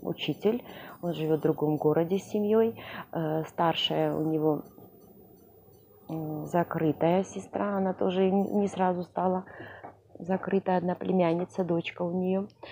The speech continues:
И младшая сестра у меня, э, значит, э, моего мужа, э, фармацевт. Она замужем, у нее один ребенок. То есть здесь сейчас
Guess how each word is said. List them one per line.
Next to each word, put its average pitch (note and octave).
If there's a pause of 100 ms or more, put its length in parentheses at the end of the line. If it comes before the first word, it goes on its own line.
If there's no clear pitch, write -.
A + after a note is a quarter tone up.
(460)
И A#3
младшая F3+
сестра F3
у D#3+
меня, E3+
э, D3+
значит, D#3+ (120)
э, C#3+ (680)
моего D#3
мужа, D#3 (1000)
э, - (840)
фармацевт. F3 (1900)
Она E3
замужем, G3
у E3+
нее E3+
один E3
ребенок. D#3
То -
есть -
здесь G3
сейчас -